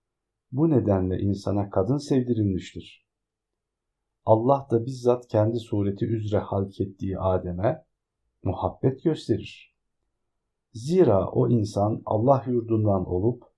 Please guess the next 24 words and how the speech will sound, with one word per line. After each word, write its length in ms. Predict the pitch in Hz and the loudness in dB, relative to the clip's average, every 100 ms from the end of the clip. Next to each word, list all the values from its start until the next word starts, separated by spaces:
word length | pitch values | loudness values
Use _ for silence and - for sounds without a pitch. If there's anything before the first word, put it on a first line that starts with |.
| _ _ | _ _
Adem'in 500 | 101 101 101 117 131 | 6 6 6 4 2
muhabbeti 760 | 110 104 104 - 101 - 87 - _ _ _ _ _ | 0 0 -2 -2 -4 -4 -8 -10 _ _ _ _ _
hem 220 | - 143 | 0 0
kendi 340 | 147 139 131 131 | 2 0 2 0
parçası 480 | 120 120 120 110 113 | 2 2 0 0 2
olan 260 | 113 107 | 2 0
kadına 540 | 107 98 98 110 135 - _ _ _ _ | 0 0 2 2 0 -6 _ _ _ _
hem 240 | 113 127 | -2 0
de 100 | 117 | -2
kendisini 520 | 113 104 101 98 104 | 0 0 0 -4 0
yaratan 440 | 101 95 92 95 87 | 0 0 -2 -4 -6
Hakk'a 420 | - - - 131 | -8 -8 -4 0
kalp 220 | 120 113 | 2 2
olmuştur. 480 | 101 95 87 - - - _ _ _ _ _ _ _ _ _ _ _ _ _ _ _ _ _ _ _ _ _ _ _ _ _ _ _ _ _ _ _ _ _ _ _ _ _ _ _ _ _ _ _ | 0 -2 -8 -12 -20 -20 _ _ _ _ _ _ _ _ _ _ _ _ _ _ _ _ _ _ _ _ _ _ _ _ _ _ _ _ _ _ _ _ _ _ _ _ _ _ _ _ _ _ _
Güzel 360 | 120 120 165 165 | 0 6 6 6
koku 360 | 120 113 135 | 0 2 2
erkek 400 | 110 110 127 147 | 4 2 0 0
ile 180 | 117 104 | 2 2
kadın 260 | - 107 120 | 2 2 2
arasında 520 | 107 101 98 98 98 | 2 2 2 0 2
olan 320 | 98 95 92 | 4 4 2
bir 140 | 90 - | 0 -2
keyfiyettir 760 | 92 95 98 95 95 151 131 | -2 -2 -2 -4 -4 -6 -6
ki 280 | - 98 | -4 -6